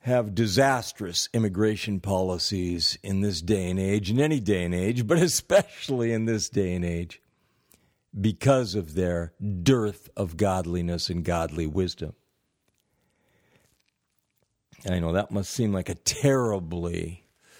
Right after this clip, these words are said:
undiplomatic thing to say, and certainly it is. It is certainly that. If you go back, way back, millennia back, to the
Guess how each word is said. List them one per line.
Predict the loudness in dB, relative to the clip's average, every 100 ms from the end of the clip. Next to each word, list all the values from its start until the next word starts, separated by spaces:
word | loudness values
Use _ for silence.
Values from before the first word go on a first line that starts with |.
| -20 _ _ 2
undiplomatic | 4 4 2 0 0 0 -2 -2
thing | -2 -2
to | -4
say, | -2 -2 -2
and | 0
certainly | 2 2 0 -8 -16 -12 -4
it | -2
is. | -2 -6 -14 -12 -2
It | 0
is | 0
certainly | -2 -4 -2 -2 0
that. | 0 -2 -8 -20 -20 -20 -20 -20 _ _ _ -8
If | -8 -4
you | -6
go | 2 4 4
back, | 2 0 0 -4 -6 -10 -10 -12 -16 -6
way | 0 2 4 4 4 2 0
back, | 0 0 0 -2
millennia | 0 2 2 2 0 0
back, | 0 -2 -4 -10 -20 -20 -20 _ _ _ _ _ _ _ _ _ _ _ _ _ _ _ _
to | -2 2 2 2 -2 -6 _ _ _ _ _ _ _ -18
the | -8 -2 -2